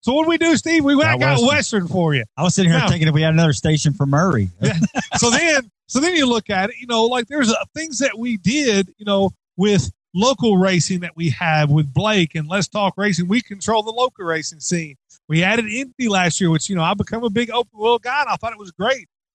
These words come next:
Speaker 1: And it, and it
Speaker 2: It was a
Speaker 1: works.
Speaker 2: good partnership. That's
Speaker 1: Yeah,
Speaker 2: a really
Speaker 1: and it,
Speaker 2: good partnership.
Speaker 1: and it works out perfect in our schedule because Indy is literally, you know, right through the summer, and then it, it's over when football starts, and you know that we're the N F L king with four games a week.
Speaker 2: That's right.
Speaker 1: So there you go with that.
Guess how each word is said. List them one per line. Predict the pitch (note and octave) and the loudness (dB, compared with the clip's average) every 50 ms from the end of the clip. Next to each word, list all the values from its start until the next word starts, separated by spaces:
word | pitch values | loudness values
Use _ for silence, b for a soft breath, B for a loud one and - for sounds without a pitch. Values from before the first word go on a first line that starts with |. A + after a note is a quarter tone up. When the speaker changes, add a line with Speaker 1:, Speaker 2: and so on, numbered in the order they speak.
| _ _ G#3+ | _ _ -2
Speaker 1:
And | G#3 | -2
it, | G#3 G#3+ G3+ | 0 0 0
and | A#3+ A#3+ | 0 0
it | A3 | 0
Speaker 2:
It | G3+ G3 | 2 2
was | G#3+ - | 2 2
a | F#3 | 2
Speaker 1:
works. | E3+ C#3+ | 2 2
Speaker 2:
good | E3+ E3 - | 2 2 2
partnership. | - D#3 E3+ - D3 A#2 G2 - - - - | 2 0 0 -2 -2 -4 -6 -4 -6 -6 -2
That's | - A3 F3 D#3+ | 0 0 2 2
Speaker 1:
Yeah, | D#3+ | 2
Speaker 2:
a | E3 | 2
really | F3+ F#3 F3+ | 2 2 2
Speaker 1:
and | D#3+ E3+ | 2 2
it, | |
Speaker 2:
good | E3 - | 0 0
partnership. | - D3+ D3 - - | 0 0 0 0 -2
Speaker 1:
and | - - | 0 2
it | |
works | C#4 D4+ D4+ - - C#4+ | 0 0 0 -2 -4 -4
out | B3+ A3 - | -4 -4 -4
perfect | - - C4 C4 - - G#3 - _ A3 | -2 -2 -2 -2 -2 -8 -14 -14 _ -14
in | A3 | -6
our | A3 G3+ F3 D3 | -4 -4 -4 -4
schedule | - - - - - - D4+ D#4+ D#4 B3+ F3 E3 F3+ F3 E3+ D#3+ - _ _ _ _ _ _ | -4 -8 -8 -10 -10 -4 -2 0 0 0 0 0 0 0 0 -2 -6 _ _ _ _ _ _
because | G3 G3 - A3 A3+ G3 F#3 | -4 -2 0 0 0 0 -2
Indy | - A3+ C4 D4+ D#4 C#4+ B3 A3+ G3+ | -4 -6 -8 -6 -2 0 0 2 2
is | F#3 E3+ D#3 | 2 2 0
literally, | F3+ G#3+ C4 C#4+ C#4 B3+ A3+ G3+ G3 F#3+ | 2 0 2 2 2 2 2 2 2 2
you | F#3 F#3+ A3+ G3 | 0 -2 -4 -2
know, | G3 F3+ F3 D3+ - _ _ _ _ _ _ | -2 0 0 -2 -4 _ _ _ _ _ _
right | E3 D#3 E3+ A#3+ C4+ C4 - | 0 2 2 2 0 -4 -4
through | - C4+ B3+ B3 | -2 0 0 0
the | G3 F#3 C#3+ | 0 0 0
summer, | - - - C#4+ D4+ D#4 C4+ G#3 F#3 F#3 F#3+ G3+ - | 0 0 2 2 2 2 2 2 2 0 0 -2 -2
and | G3 G#3 A3 | -2 0 2
then | A3 | 2
it, | A#3 B3 G#3 | 0 0 -2
it's | A#3+ G#3+ - - F#3+ | -6 -8 -6 -2 0
over | B3+ D4+ C4 A3+ A3 | 2 2 4 2 2
when | G3+ G#3+ A3+ G#3 | 2 0 -2 -2
football | D#3+ A3 D#4 D#4+ - - G3+ F#3 D#3+ | -2 -2 -2 -2 -2 -2 -2 -2 -2
starts, | - - F#3+ F3 G3+ A3 - | -2 -2 0 0 0 -2 -4
and | A#3+ G3+ G3+ | -8 -10 -12
you | G#3+ | -6
know | G#3+ A#3 A#3 | 0 0 2
that | A#3 A3+ | 2 2
we're | G#3 B3 C#4 | 2 2 0
the | A#3+ A3+ | 0 0
N | A3 B3 | 0 -2
F | C4 - - | -2 -2 -2
L | C#4 D#4+ E4 | -2 -4 -4
king | - - G3+ A3 A#3 | -4 -6 -10 -10 -10
with | A#3+ A3 - | -12 -16 -8
four | - G#3 A#3 A#3+ | -2 -2 -2 -2
games | G#3 B3 C4+ C#4 B3 B3+ | -2 -2 -4 -4 -2 0
a | C#4 | 0
week. | E4 F#4 F4+ C#4 F3 - _ _ _ | 2 2 0 0 -2 -8 _ _ _
Speaker 2:
That's | A2 A2 - | -4 -2 0
right. | C3+ D3+ F3+ F#3 | 0 0 0 0
Speaker 1:
So | - G#3+ G#3 | 2 2 2
there | A3 A#3 A#3+ | 2 2 2
you | B3 A#3+ | 0 0
go | B3+ B3+ B3+ | 0 0 0
with | B3 A3 | 0 0
that. | - D4+ E4 D4 C4 A#3+ | 0 0 0 0 0 0